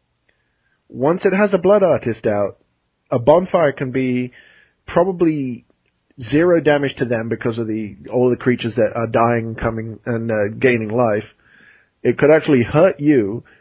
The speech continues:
and they may end up with two or three creatures still on the board as a result. You've just tapped out to bonfire,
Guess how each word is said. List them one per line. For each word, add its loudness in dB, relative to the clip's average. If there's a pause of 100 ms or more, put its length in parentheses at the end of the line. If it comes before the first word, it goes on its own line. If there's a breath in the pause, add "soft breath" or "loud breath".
and 0
they 4
may 4
end 4
up 2
with -6
two -2
or 2
three -4
creatures -2
still 2
on 0
the -2
board 4
as 0
a 0
result. 4
You've -2
just -2
tapped -2
out 2
to -6
bonfire, -4